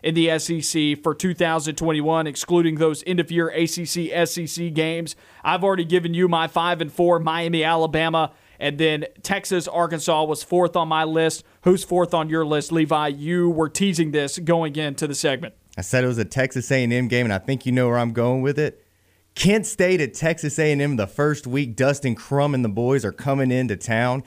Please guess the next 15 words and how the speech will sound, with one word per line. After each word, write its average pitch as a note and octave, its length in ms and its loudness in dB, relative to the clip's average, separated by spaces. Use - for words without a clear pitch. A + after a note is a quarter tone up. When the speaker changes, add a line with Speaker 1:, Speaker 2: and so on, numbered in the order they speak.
Speaker 2:
going D3 300 2
into C#3 180 0
the A2 120 0
twelfth B2 420 0
man. A#2+ 480 0
I'm A#2 220 2
excited A2+ 440 -2
to G#2+ 120 -6
watch G2 440 0
that G2+ 280 0
one. G2+ 160 -4
You D3 160 -2
don't E3+ 260 0
just C3 380 -4
play A2 380 0